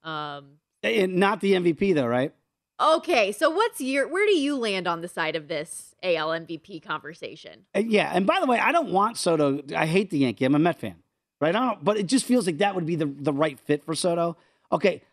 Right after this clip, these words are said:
Speaker 2: the, I, by the way, I think this is a great discussion to have. You can have it daily, 'cause every day you look up and Judge goes yard, like he did yesterday at Camden Yards, right? Dustin saw that firsthand.
Speaker 1: He just keeps adding to the list. <laughs>
Speaker 2: But, but,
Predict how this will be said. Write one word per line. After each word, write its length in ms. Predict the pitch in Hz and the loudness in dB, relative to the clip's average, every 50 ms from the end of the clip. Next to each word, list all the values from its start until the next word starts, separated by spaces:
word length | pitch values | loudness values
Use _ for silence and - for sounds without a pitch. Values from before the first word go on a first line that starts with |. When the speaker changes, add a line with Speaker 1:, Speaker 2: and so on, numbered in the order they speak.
| _ _ _ | _ _ _
Speaker 2:
the, 180 | 165 190 202 185 180 - _ _ _ _ | -2 -2 -2 -2 -8 -20 _ _ _ _
I, 160 | - - 85 - - _ _ _ _ _ | -12 -12 -12 -14 -18 _ _ _ _ _
by 120 | - 254 | 0 0
the 60 | 269 214 | 2 0
way, 140 | 185 165 - | 0 -2 0
I 100 | 175 240 | -2 -2
think 220 | 247 - 330 381 - | -2 -2 -4 -4 -2
this 160 | 302 - - | -2 -2 -2
is 120 | 226 202 | -2 -2
a 60 | 196 | -2
great 380 | 165 139 117 139 160 180 202 208 | -2 -4 -4 -2 -2 -2 -2 -2
discussion 500 | 208 240 - - 175 160 147 - 156 143 | -4 -4 -2 0 0 0 0 0 0 0
to 80 | 143 135 | 2 2
have. 180 | 147 143 131 | 2 0 2
You 140 | 147 220 285 | 4 4 4
can 120 | - 294 | 4 4
have 200 | 196 190 220 233 | 2 2 2 0
it 120 | 175 135 117 | -2 -2 0
daily, 400 | - 160 180 208 180 113 101 - _ _ _ _ _ _ _ _ - | 2 2 4 2 0 -2 -6 -12 _ _ _ _ _ _ _ _ -2
'cause 140 | 175 160 | 0 2
every 180 | 196 214 214 214 | 2 2 2 4
day 100 | 214 214 | 2 2
you 140 | 202 185 180 | 2 2 2
look 180 | 208 196 - | 2 2 2
up 280 | 202 190 147 - - _ _ _ _ _ _ _ - | 2 0 0 0 -4 _ _ _ _ _ _ _ 0
and 220 | 156 151 143 135 143 151 135 _ _ _ - | 0 0 0 -2 -8 -16 -20 _ _ _ 0
Judge 240 | 180 175 151 131 | 0 0 2 0
goes 200 | 156 160 147 123 | 0 0 0 2
yard, 300 | 127 135 123 107 98 95 - - | 2 0 0 0 -2 -6 -6 -4
like 140 | 139 131 117 | -4 -2 0
he 60 | 135 | 0
did 180 | 131 147 139 131 | 0 2 2 2
yesterday 320 | 135 127 - - 139 123 | 0 0 0 -2 -2 -2
at 80 | 113 - | -2 -2
Camden 260 | 127 120 113 107 107 | -2 -2 -2 -2 -4
Yards, 320 | 110 104 98 104 - _ _ _ | -6 -8 -10 -12 -20 _ _ _
right? 280 | - 120 120 117 117 - _ _ _ _ _ | -4 -2 -2 -2 -4 -6 _ _ _ _ _
Dustin 300 | - 127 117 - 127 110 | -2 -2 -2 -2 -6 -4
saw 180 | - 127 120 110 | -2 0 0 0
that 160 | 110 101 - | -2 -4 -6
firsthand. 360 | 110 107 98 - - 202 196 | -8 -10 -10 -10 -12 -12 -10
Speaker 1:
He 60 | 262 | -6
just 200 | 208 240 233 - | -6 -6 -6 -6
keeps 220 | _ 220 190 - - | _ -14 -14 -14 -12
adding 360 | - 165 156 151 170 170 170 | -12 -10 -10 -10 -12 -16 -20
to 100 | _ 175 | _ -20
the 540 | 160 139 156 151 _ _ _ _ _ _ 175 | _ _ _ _ _ _ _ _ _ _ -12
list. 300 | 139 151 - - _ _ _ | -12 -12 -14 -18 _ _ _
<laughs> 60 | _ | _
Speaker 2:
But, 180 | - 214 202 185 | 0 0 2 2
but, 180 | 208 214 214 | -2 -4 -4